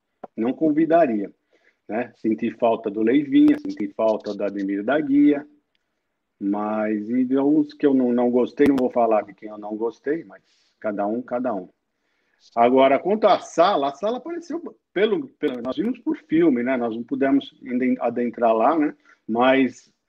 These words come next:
ela é bonita, parece ser muito bonita, tá? Uma coisa muito bonita.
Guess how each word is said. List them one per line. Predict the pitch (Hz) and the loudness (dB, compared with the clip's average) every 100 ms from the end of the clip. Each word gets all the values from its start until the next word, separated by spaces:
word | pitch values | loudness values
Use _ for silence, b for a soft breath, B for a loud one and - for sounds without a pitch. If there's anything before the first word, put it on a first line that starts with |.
| - | -4
ela | 135 131 | 2 2
é | |
bonita, | 117 202 294 151 - | 4 2 4 2 0
parece | - 104 110 - | -6 -6 -6 -6
ser | 131 | -4
muito | 107 107 113 135 202 - | -4 -4 2 4 2 -4
bonita, | 254 254 147 113 - 107 - | -4 0 2 0 -6 -14 -6
tá? | 113 135 120 | -6 -6 -14
Uma | 113 104 104 107 - | -12 -10 -8 -8 -8
coisa | 113 123 131 | -6 -4 -4
muito | 113 131 156 | 0 0 0
bonita. | 180 151 | 0 -2